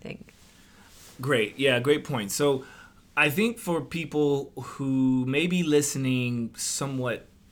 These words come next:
Speaker 2: later rather than sooner when we first started, um, you may recall, for those who did listen all throughout, you may recall that when we first started this, especially episode one,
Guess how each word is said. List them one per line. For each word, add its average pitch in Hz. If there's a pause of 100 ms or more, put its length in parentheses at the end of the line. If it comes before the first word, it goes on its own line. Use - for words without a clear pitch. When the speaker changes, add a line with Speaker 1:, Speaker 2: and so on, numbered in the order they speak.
Speaker 2:
later 117
rather 113
than 107 (260)
sooner 120
when 110
we 113
first 113
started, 104 (400)
um, 113 (800)
you 143
may 147
recall, 135
for 120
those 120
who 110
did 175
listen 120
all 117
throughout, 101 (260)
you 127
may 151
recall 143
that 120 (180)
when 131
we 185
first 165
started 127
this, 107
especially 135
episode 123
one, 104